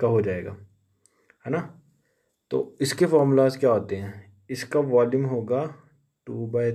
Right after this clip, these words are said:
थ्री pi r cube,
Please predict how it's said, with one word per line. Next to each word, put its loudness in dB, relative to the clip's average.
थ्री -6
pi 2
r -2
cube, -4